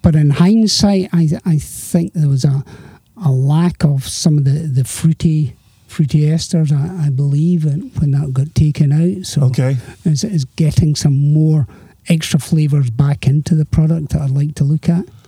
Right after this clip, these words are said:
Speaker 2: Well, and it seems like you're now in that position with the work at Tipperary where you, you can even play around with different distillers yeasts. You can, you know, like our friends up in Westland and Seattle, you can,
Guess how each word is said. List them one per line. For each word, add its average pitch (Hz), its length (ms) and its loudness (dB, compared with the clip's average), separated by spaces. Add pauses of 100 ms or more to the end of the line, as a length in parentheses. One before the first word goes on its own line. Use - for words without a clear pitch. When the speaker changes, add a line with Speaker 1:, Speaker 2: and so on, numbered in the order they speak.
(200)
Speaker 2:
Well, - 380 -6
and 170 240 -2
it 170 80 -4
seems 175 280 0
like 143 120 0
you're 131 140 2
now 123 180 2
in 117 100 2
that 117 180 -2
position 117 760 -2
with 120 200 -6
the 120 80 -2
work 113 220 -2
at - 80 -8
Tipperary 131 580 0
where 120 520 0 (460)
you, 135 180 -2 (200)
you 135 160 -2
can 135 180 -2
even 131 240 -2
play 131 200 -2
around 120 280 2
with 113 160 -2 (300)
different 120 420 -6
distillers 135 500 -4
yeasts. - 280 -8
You 127 140 2
can, 120 440 0
you 127 140 -4
know, 120 240 0
like 117 180 -2
our 120 80 0
friends 120 300 0
up 113 100 0
in 113 140 0
Westland 113 400 -2
and 110 120 -4
Seattle, 139 720 -4 (420)
you 123 160 0
can, 127 360 0